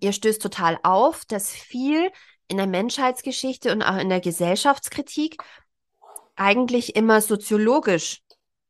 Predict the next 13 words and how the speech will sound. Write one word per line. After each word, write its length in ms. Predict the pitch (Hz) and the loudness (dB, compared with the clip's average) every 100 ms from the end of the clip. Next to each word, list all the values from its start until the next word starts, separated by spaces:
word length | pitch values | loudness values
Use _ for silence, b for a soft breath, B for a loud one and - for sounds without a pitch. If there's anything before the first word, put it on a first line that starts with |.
| - | -8
begründet 560 | 180 175 185 185 156 - | -6 0 0 0 -2 -6
ist. 380 | 139 - - _ _ | -8 -8 -14 _ _
Also 200 | 165 175 | -10 -8
zum 180 | 165 175 | -8 -2
Beispiel, 320 | 170 180 208 | -2 0 0
wenn 120 | 185 | 0
es 80 | 190 | 0
um 100 | 170 | -2
die 80 | 180 | -4
Geschlechterverhältnisse 1000 | 202 214 202 - 170 160 156 127 147 160 | -2 0 0 0 -2 -2 -4 -4 -6 -8
geht, 320 | 156 160 240 - B B B B B 269 - | -4 -2 -2 -6 B B B B B -20 -6
aber 440 | - 190 180 170 | 0 4 4 2
wenig 680 | 196 190 233 277 330 - - | 0 2 4 2 0 -4 -18